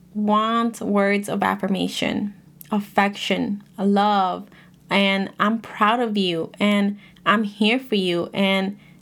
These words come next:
"I understand you," or "I get you, don't worry about it."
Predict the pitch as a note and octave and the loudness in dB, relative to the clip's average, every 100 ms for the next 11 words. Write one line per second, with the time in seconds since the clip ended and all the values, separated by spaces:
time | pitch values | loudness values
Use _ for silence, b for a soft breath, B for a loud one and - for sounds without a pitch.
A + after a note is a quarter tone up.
0 | B - A3+ A3+ A3+ G#3+ G3+ - G3 G#3+ | B -2 0 0 0 -2 -4 0 2 2
1 | G#3 G3 F3+ - G3 F#3+ - G#3 G3+ G#3 | 2 0 0 0 0 0 -2 -2 0 0
2 | G#3+ G#3 F#3+ F#3+ F#3+ G3 G3 G#3+ A3 G3+ | 0 0 -2 0 0 0 0 0 0 0
3 | F3 - E2+ F2 - | 0 0 0 -4 -6